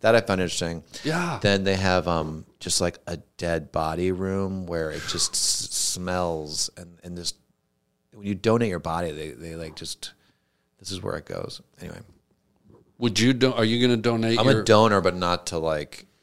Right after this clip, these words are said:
Speaker 1: science. Like, if someone needs, like, my gallbladder,
Speaker 2: Yeah.
Speaker 1: which they won't. Um,
Speaker 2: Well, it's
Speaker 1: but
Speaker 2: got, it's crawling
Speaker 1: so
Speaker 2: with
Speaker 1: it's
Speaker 2: cysts.
Speaker 1: cover. <laughs> Yeah, yeah.
Speaker 2: I mean,
Speaker 1: Yeah.
Speaker 2: why would you do that to someone?
Speaker 1: Yeah, yeah, yeah.
Speaker 2: That's kind of a cruel final goodbye.
Speaker 1: Yeah.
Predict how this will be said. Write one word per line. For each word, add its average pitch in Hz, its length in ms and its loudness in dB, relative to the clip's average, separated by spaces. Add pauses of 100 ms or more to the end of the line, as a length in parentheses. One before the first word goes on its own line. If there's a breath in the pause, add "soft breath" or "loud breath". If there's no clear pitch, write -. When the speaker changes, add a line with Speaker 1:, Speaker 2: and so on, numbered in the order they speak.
(120)
Speaker 1:
science. 78 640 -4
Like, 80 100 -8
if 80 80 -10
someone 87 360 -6
needs, 80 480 -6
like, - 200 -12
my 71 200 -12 (100)
gallbladder, 85 920 -2
Speaker 2:
Yeah. 113 320 2
Speaker 1:
which 87 100 0
they 69 80 -8
won't. 69 420 -12 (600)
Um, 71 340 -10
Speaker 2:
Well, 139 200 2
it's - 100 -2
Speaker 1:
but 143 60 -4
Speaker 2:
got, 107 160 4
it's - 100 -4
crawling 113 540 0
Speaker 1:
so 95 60 0
Speaker 2:
with 87 100 -2
Speaker 1:
it's - 80 4
Speaker 2:
cysts. - 580 2
Speaker 1:
cover. 85 260 0 (240)
<laughs> 640 280 2
Yeah, - 160 4 (200)
yeah. 87 280 -4
Speaker 2:
I 101 60 -10
mean, 92 420 -6 (240)
Speaker 1:
Yeah. 90 140 -4
Speaker 2:
why 120 40 2
would 131 240 0
you 113 80 0
do 131 220 2
that 202 240 8
to 107 100 -2
someone? 87 380 -4
Speaker 1:
Yeah, 85 100 4
yeah, 82 240 0
yeah. 85 320 -2
Speaker 2:
That's - 260 -20
kind 127 300 -4
of 95 80 -6
a 82 80 -6
cruel 120 460 0
final 110 440 0
goodbye. 101 720 2
Speaker 1:
Yeah. 92 240 -2